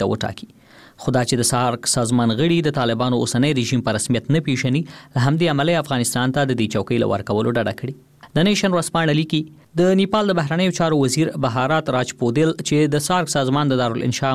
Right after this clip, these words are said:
مشري ورتر غاړې ده، له افغانستان پرته د دې سازمان غړیو د بهرنیو چارو وزیرانو سره اړیکه نیولې او له بنگلاديش یې د غلام سرور چې نوی سرمنشي ټاکل شوی د پیژندنې په اړه ورسره خبرې کړې دي.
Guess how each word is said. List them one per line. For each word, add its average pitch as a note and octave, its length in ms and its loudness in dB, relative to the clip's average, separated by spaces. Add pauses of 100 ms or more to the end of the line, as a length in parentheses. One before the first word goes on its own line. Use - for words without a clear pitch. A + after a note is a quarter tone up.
مشري C#3+ 300 0
ورتر B2 300 0
غاړې A#2 280 0
ده، - 460 -4
له F3 180 2
افغانستان F3 440 0 (100)
پرته F#3+ 240 2
د D3 180 0
دې C3+ 160 0
سازمان C3+ 380 0
غړیو F3 320 4
د C#3+ 100 0
بهرنیو D3 440 0
چارو C3 200 2
وزیرانو A2 440 2
سره A2 180 -2
اړیکه C#3+ 300 0
نیولې C3 600 -2
او C3 120 4
له B2 100 0
بنگلاديش B2+ 420 0
یې D3+ 160 0
د B2+ 120 0
غلام A2+ 300 0
سرور B2+ 340 0
چې D3+ 240 -2
نوی E3 180 2
سرمنشي A#2 480 0
ټاکل A2 300 -2
شوی D3 240 0
د - 420 -8
پیژندنې A2 480 0
په A#2+ 80 0
اړه A#2 140 2
ورسره C#3+ 340 -2
خبرې C3+ 300 0
کړې A#2+ 200 -6
دي. - 60 -18